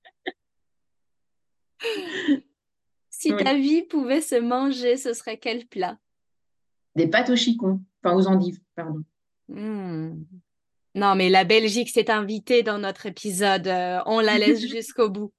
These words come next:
Speaker 1: <laughs> Est-ce que tu es plutôt thé, café, bière, eau, vin ? J'ai ma petite idée habitant en Belgique, mais peut-être que je me trompe.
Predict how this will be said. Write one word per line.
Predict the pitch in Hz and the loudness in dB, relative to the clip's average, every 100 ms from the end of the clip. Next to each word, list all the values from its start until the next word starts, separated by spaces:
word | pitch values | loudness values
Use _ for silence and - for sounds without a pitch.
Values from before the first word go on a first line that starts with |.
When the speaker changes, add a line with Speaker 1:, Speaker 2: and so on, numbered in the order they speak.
| - - | -8 -2
Speaker 1:
<laughs> | - 427 - 339 - 302 - _ _ _ _ _ _ _ _ _ _ _ _ _ _ _ - | 0 0 0 -4 -8 -12 -16 _ _ _ _ _ _ _ _ _ _ _ _ _ _ _ -10
Est-ce | 339 370 | -8 -4
que | 415 381 | -2 -2
tu | 294 | 0
es | 277 269 | 0 0
plutôt | 269 277 285 285 294 - | 0 0 0 -2 -2 -2
thé, | 277 277 285 285 285 277 | 0 0 0 -2 -4 -4
café, | 226 220 - 196 202 208 214 220 | -6 -6 -6 -6 -4 -4 -4 -6
bière, | 190 190 202 214 226 240 247 269 - | -6 -4 -2 0 2 2 0 -4 -4
eau, | 214 233 254 262 269 277 285 294 285 285 | 0 2 0 -4 -6 -8 -8 -10 -12 -14
vin ? | 208 190 220 254 294 311 _ - | -16 -8 -6 -2 -4 -6 _ -10
J'ai | 202 240 | -4 -2
ma | 247 - | 2 2
petite | - 330 370 370 | 2 -4 -4 -4
idée | 320 294 294 294 285 | -4 0 0 2 0
habitant | 269 262 269 247 | -2 -6 -6 -4
en | |
Belgique, | 226 214 208 277 403 - | -4 -4 -6 -10 -8 -2
mais | 311 440 508 | 0 0 -6
peut-être | 403 320 | -8 -8
que | - | -8
je | 254 | -8
me | 208 | -10
trompe. | - - | -14 -20